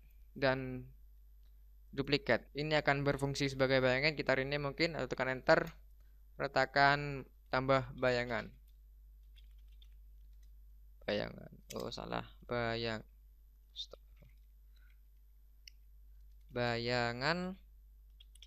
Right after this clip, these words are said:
Dan seperti ini, kemudian kita pergi efek and preset, kita ketik, eh, radial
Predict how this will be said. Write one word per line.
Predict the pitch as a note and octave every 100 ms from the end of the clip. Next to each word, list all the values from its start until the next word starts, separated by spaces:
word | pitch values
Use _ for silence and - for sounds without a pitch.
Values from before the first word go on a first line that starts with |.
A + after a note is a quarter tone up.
| - - - - - - - - -
Dan | A#2
seperti | - B2 B2+ C3
ini, | C#3 D#3+ -
kemudian | - D3+ D#3 D#3+
kita | D#3+ D3 C#3+
pergi | D3 C#3+
efek | C#3+ C#3+
and | C#3
preset, | D3+ D#3 - E3+ - -
kita | - C#3+ C#3
ketik, | C3+ - B2 - - - -
eh, | A#2+ B2 A#2+ A#2 A2+ A2+ G2+ - - - - - - - - - - - C#3
radial | C#3+ D#3 D3+ C#3+ C3 B2+ B2+ C3